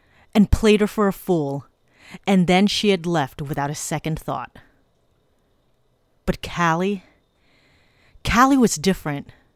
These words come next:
Even though Arizona hated to admit that, she genuinely seemed to want to get to know Arizona. She didn't make their encounters all about her,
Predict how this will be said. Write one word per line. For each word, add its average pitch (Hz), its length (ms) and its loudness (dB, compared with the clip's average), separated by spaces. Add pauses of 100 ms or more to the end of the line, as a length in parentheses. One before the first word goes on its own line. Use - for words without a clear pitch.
(680)
Even 294 260 4
though 285 160 8
Arizona 214 520 4
hated 175 500 0
to 170 140 -4
admit 165 320 -6
that, 131 340 -8 (920)
she 254 220 2
genuinely 262 500 4
seemed 214 540 2
to 196 120 -4
want 180 360 0
to 208 40 -2
get 180 360 -4
to - 140 -4
know 170 360 0
Arizona. 139 680 -6 (920)
She - 240 2
didn't 277 240 4
make 185 200 2
their 175 160 2
encounters 170 500 -4
all 156 220 -2
about 147 260 -2
her, 151 340 -4